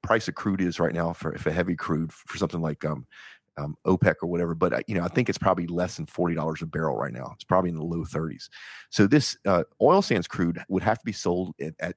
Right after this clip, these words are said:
you know, say whatever the current price is now, thirty-five dollars or thirty dollars or twenty-nine, whatever. Well, that's not economically viable 'cause it costs them more than that to get them out the ground. But you take that same crude and you turn it to petrochemicals, and instead of that barrel being worth thirty dollars,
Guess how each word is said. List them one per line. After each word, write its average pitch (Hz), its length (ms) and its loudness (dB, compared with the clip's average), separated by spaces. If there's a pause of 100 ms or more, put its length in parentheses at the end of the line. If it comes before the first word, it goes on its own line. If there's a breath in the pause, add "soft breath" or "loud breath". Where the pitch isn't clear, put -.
you 87 140 -6
know, 78 60 -6
say 87 180 -2
whatever 90 300 2
the - 80 -10
current 85 420 -4
price 98 300 0
is 67 100 -16
now, 71 220 -10 (100)
thirty-five 80 480 -4
dollars 80 400 -6
or - 60 -16
thirty 85 240 0
dollars 80 200 0
or - 40 -10
twenty-nine, 80 440 2
whatever. 82 300 4 (540 loud breath)
Well, 135 160 6
that's 156 180 4
not 180 160 6
economically 104 540 2
viable 90 400 2
'cause - 160 -6
it - 80 -8
costs 120 260 2
them 85 120 -4
more 90 260 4
than 113 80 -2
that 85 180 -4
to 82 60 -18
get 80 100 -6
them 80 100 -6
out 76 120 -8
the - 80 -18
ground. 104 300 0 (440 soft breath)
But - 160 -8
you 120 60 -2
take 143 240 2
that - 160 0
same 156 360 0
crude 110 480 2 (440 soft breath)
and 87 180 0
you 95 80 0
turn 123 240 0
it - 120 -4
to - 100 -8
petrochemicals, 82 800 -4 (100)
and 85 80 -6
instead 120 320 2
of 123 100 0
that - 220 0
barrel 95 420 4
being 87 260 -4
worth 85 200 -4 (120)
thirty 123 280 2
dollars, 76 400 -8